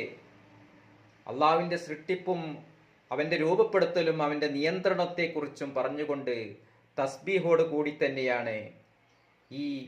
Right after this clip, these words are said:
മഹത്തായ അധ്യായം അവസാനിക്കുന്നത്. സഹോദരങ്ങളെ,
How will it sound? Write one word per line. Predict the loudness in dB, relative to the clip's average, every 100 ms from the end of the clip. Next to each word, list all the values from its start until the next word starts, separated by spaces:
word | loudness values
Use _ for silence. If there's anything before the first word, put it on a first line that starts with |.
| -16 _ -10
മഹത്തായ | -10 -2 2 4 4 0
അധ്യായം | -2 0 0 0 -4 -8
അവസാനിക്കുന്നത്. | -6 -6 -6 -6 -8 -10 -10 -8 -8 -10 -16 -20 _ _ _ _ _ _ _ _ _ -6
സഹോദരങ്ങളെ, | -2 2 4 4 4